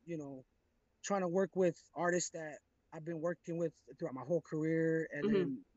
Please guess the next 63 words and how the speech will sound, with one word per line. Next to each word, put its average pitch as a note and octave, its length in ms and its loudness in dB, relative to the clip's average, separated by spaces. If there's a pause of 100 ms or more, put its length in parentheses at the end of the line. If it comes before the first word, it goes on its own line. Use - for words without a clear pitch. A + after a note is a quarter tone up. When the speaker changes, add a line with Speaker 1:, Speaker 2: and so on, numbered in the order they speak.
(180)
Speaker 1:
different E3+ 320 -2
fools D#3 280 0
that C#3+ 220 -2 (420)
I C#3+ 80 0
met D#3 300 4
throughout, D3 400 -2 (160)
you D3 120 -2
know, C#3+ 80 -4
these, C#3 320 -6
you D#3 100 -10
know, C3 140 -12
past C#3+ 240 -8
couple C3 240 -10
years C3 400 -8 (460)
and F#3+ 80 6
Speaker 2:
Yeah. - 20 6
Speaker 1:
shit D#3+ 160 2
like B2 160 -8
that. - 200 -20 (140)
So, A2+ 200 -8
um, D#3 260 -2
Speaker 2:
Okay. E3 140 -8 (1040)
And, G#3+ 260 6 (160)
Speaker 1:
but G3+ 120 10
yeah. G3 80 6
Speaker 2:
um, - 120 -2 (440)
how A3+ 160 8
do C4+ 80 8
you, A#3 480 8
how A3 80 6
do B3+ 60 8
you A#3 100 6
stay A3+ 160 10
inspired, G#3 460 8
especially G#3 360 6
right F#3+ 140 8
now, F#3 240 8
like F3 160 2
you - 40 -10
said, F#3 160 6
with E3+ 140 4
everything, F3 460 2
you F3 80 6
know, E3+ 100 4
with E3+ 120 4
the E3+ 100 2
pandemic, F3+ 800 4
and E3 120 0
then D#3+ 240 2
obviously, D#3+ 460 0
um, D3+ 320 0
you F3 120 2
mentioned, E3 500 2
uh, - 220 0
you've F3 120 0
been E3+ 140 2
vocal F3 260 2
about D#3+ 240 2
it, D#3+ 100 -2
that D#3 120 -2
you D#3 160 -2
lost, D#3 280 -2
like, D#3 140 -4